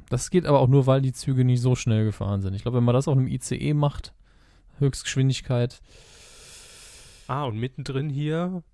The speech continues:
Speaker 2: der Waggon, die Holzklasse, ne? <laughs> Daher kommt
Speaker 1: Oh Mann.
Speaker 2: <laughs> Daher kommt die Begrifflichkeit.
Speaker 1: Damals gab's halt keinen Unterschied zwischen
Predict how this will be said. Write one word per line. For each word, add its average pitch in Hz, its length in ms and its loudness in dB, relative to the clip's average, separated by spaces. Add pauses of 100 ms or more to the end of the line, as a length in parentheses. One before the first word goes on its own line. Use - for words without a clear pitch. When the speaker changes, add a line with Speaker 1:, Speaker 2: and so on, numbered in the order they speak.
Speaker 2:
der 139 140 -4
Waggon, 143 460 -8
die 123 180 -6
Holzklasse, 131 680 0
ne? 156 160 -4
<laughs> - 0 -
Daher 151 300 4
kommt - 500 0 (260)
Speaker 1:
Oh 165 420 6
Mann. 170 420 6 (1000)
Speaker 2:
<laughs> - 920 -16
Daher 151 240 0
kommt 156 280 -2
die 131 40 -4
Begrifflichkeit. 123 760 -8 (180)
Speaker 1:
Damals 113 340 -4
gab's 107 200 0
halt 123 120 -2
keinen 117 180 -2
Unterschied 131 420 -6
zwischen 110 340 -2